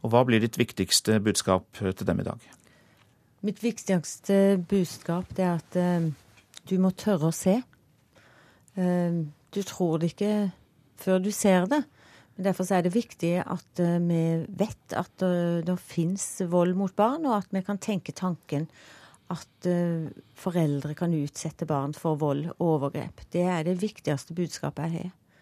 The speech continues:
Speaker 1: Du har jo, eh, arbeidet,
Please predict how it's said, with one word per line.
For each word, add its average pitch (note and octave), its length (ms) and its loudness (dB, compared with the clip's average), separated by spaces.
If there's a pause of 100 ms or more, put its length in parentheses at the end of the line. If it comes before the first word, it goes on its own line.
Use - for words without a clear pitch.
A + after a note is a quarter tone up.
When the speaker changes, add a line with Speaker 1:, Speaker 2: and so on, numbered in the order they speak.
(1160)
Speaker 1:
Du D3 160 4
har B2+ 200 6
jo, C#3+ 400 6
eh, C3+ 480 6 (160)
arbeidet, B2 560 6